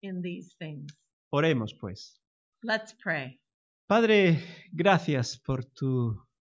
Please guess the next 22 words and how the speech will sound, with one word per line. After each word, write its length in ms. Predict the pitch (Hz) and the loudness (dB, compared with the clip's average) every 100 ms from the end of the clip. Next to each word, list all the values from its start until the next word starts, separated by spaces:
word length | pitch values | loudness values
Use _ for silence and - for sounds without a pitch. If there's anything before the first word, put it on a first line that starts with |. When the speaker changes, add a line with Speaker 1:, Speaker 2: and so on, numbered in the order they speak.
| _ _ | _ _
Speaker 2:
obra 480 | 156 196 190 175 | 2 2 2 0
en 140 | 160 139 | 0 0
nosotros 1120 | 135 - 214 214 208 196 185 - - - _ _ - | -2 0 -2 0 -4 -4 -6 -14 -16 -20 _ _ -6
y 180 | 139 | -4
gracias 960 | 143 185 190 - 185 175 - - - _ _ _ | 0 2 0 -2 -6 -6 -10 -18 -20 _ _ _
porque 280 | 143 131 139 | -4 -2 -4
todo 360 | - 208 226 226 | 0 0 2 0
lo 180 | 214 196 | -2 -2
que 120 | 165 | -6
tú 300 | 170 196 196 | -2 0 0
has 200 | 175 - | 0 -4
hecho, 600 | 190 190 - 196 190 170 302 _ _ _ _ | -4 -6 -8 -8 -8 -12 _ _ _ _ _
todo 220 | 202 214 | -2 -2
lo 120 | 202 | -2
que 100 | 160 | -4
tú 160 | 147 175 | -4 -4
has 140 | 165 147 | -4 -2
dicho 340 | 165 165 151 | -4 -4 -4
nos 280 | 139 127 - | -2 -4 -2
ha 180 | 165 165 | 0 0
beneficiado 960 | 160 139 127 139 127 151 147 143 131 143 | -2 -4 -4 -6 -8 -4 -4 -2 -6 -6
grandemente. 840 | 131 123 110 104 104 98 - | -6 -4 -6 -6 -8 -10 -12